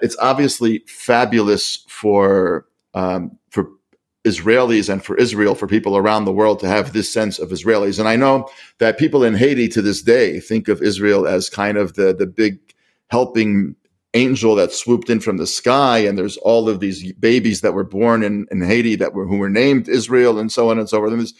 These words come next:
there's amazing stories that I'm sure you were also involved with. But I wanna turn back to this notion of Afghani women writing Shabbat Shalom to this Israeli guy sitting in Tel Aviv. And, um,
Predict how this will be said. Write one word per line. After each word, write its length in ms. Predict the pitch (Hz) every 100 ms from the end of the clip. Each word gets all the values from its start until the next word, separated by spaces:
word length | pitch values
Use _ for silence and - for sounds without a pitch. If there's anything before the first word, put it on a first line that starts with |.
| -
there's 140 | - 117
amazing 440 | 120 147 156 117
stories 320 | 117 117 110 101
that 100 | 101
I'm 100 | 104
sure 160 | 113
you 140 | 107 110
were 120 | 107
also 280 | 98 107 104
involved 400 | 101 135 139 113
with. 160 | 101 - _ _ _
But 100 | -
I 40 | 151
wanna 220 | 240 381
turn 320 | - 240 208
back 220 | 147 147 -
to 80 |
this 180 | 120 110
notion 320 | 123 120 123
of 100 | 107
Afghani 500 | 98 101 - 120 127
women 280 | 117 117 107
writing 280 | 104 107 113
Shabbat 380 | - 101 110 -
Shalom 280 | 107 110 104
to 100 | 98
this 160 | 95
Israeli 400 | 98 101 107 107
guy 200 | 98 95
sitting 320 | 104 107 104
in 100 | 98
Tel 180 | 95 92
Aviv. 420 | 87 90 90 73 _ _ - _ -
And, 360 | 98 98 98
um, 360 | 101 98 98